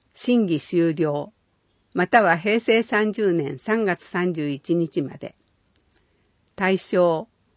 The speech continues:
二十歳以上で、市内において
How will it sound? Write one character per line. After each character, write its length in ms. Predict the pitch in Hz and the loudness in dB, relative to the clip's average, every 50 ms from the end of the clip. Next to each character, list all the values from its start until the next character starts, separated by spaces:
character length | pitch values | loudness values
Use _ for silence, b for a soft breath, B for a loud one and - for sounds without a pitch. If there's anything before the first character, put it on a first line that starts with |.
| _ _ _ _ | _ _ _ _
二 200 | - 185 190 196 | -2 0 0 2
十 140 | 175 220 240 | 2 0 -2
歳 360 | 226 - - 247 226 220 220 | -2 -2 0 0 2 2 0
以 60 | 208 175 | 0 0
上 240 | 180 160 143 143 | 0 0 0 -2
で、 220 | 147 147 - - _ _ _ _ _ _ _ | -4 -6 -8 -8 _ _ _ _ _ _ _
市 200 | _ - - 254 | _ -4 -2 0
内 240 | 254 247 226 214 196 | 2 4 4 4 4
に 120 | 180 160 | 4 2
お 100 | 160 160 | 0 -2
い 80 | 151 139 | -4 -6
て 280 | _ - 143 143 180 | _ -6 -6 -6 -6